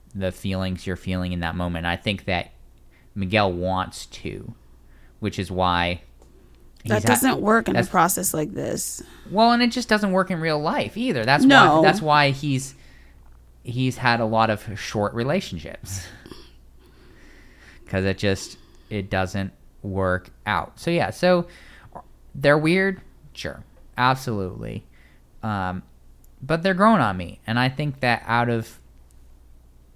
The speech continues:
Speaker 1: everyone here, they probably have the best chance of making
Speaker 2: Which
Speaker 1: it.
Speaker 2: is shocking.
Speaker 1: It is a little shocking, but it, it,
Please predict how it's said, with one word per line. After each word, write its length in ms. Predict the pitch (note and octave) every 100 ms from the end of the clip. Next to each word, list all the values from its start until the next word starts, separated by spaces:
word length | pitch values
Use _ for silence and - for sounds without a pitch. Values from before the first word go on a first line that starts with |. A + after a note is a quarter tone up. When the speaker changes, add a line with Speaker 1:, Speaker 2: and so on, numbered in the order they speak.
| - - -
Speaker 1:
everyone 520 | B2+ D3+ C#3 A2+ G#2+
here, 540 | G#2 F#2+ E2+ F2 G#2+ A2+ - - - - - - - - - - -
they 120 | A#2+
probably 460 | B2+ A#2 B2 A#2+
have 260 | A2 G#2 G#2+
the 80 | G2+
best 460 | F#2+ G2+ - - - - - - -
chance 540 | - C3+ - - - - - - - - -
of 140 | A2
making 300 | A#2 G3 -
Speaker 2:
Which 120 | - -
Speaker 1:
it. 40 |
Speaker 2:
is 100 | A3
shocking. 640 | - D3 D3+ - - F3+ G3 - - - -
Speaker 1:
It 160 | E3+
is 140 | A3 A3+
a 40 |
little 200 | G3 D3+
shocking, 540 | C3+ B2 G#2+ - F#2+ G2
but 140 | B2+
it, 160 | C3+ C3+
it, 220 | C#3+ C3+